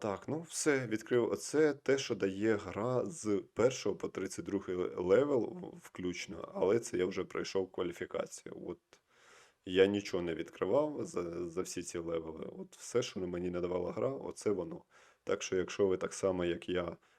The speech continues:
апались з першого по, по тридцятий левел, чи будете це робити, от десь отак от вам гра буде насипати. Або плюс-мінус, е, щось інше. Ну, дуже багато тотемів, як на мене.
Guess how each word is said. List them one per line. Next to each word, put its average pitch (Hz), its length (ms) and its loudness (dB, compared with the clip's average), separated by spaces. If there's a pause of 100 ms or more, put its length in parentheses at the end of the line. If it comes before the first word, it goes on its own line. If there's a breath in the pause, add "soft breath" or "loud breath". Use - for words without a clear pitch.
(120)
апались 87 480 0
з - 100 -10
першого 90 460 2
по, 82 120 -6
по - 300 -10
тридцятий 87 540 -4
левел, 120 340 4
чи - 160 -8
будете 90 440 -4
це 85 180 -10
робити, 82 380 -8
от 113 200 -4
десь - 320 -2
отак - 360 -4
от - 120 -10
вам 87 200 -2
гра 90 220 -2
буде 90 280 -4
насипати. - 560 -10 (400 loud breath)
Або 87 280 4
плюс-мінус, - 840 -4
е, 85 140 -2
щось - 300 -6
інше. - 400 -8
Ну, 95 160 0
дуже 98 260 -4
багато 92 360 0
тотемів, - 480 -6 (480 loud breath)
як 92 220 -4
на 85 100 -4
мене. 82 360 -6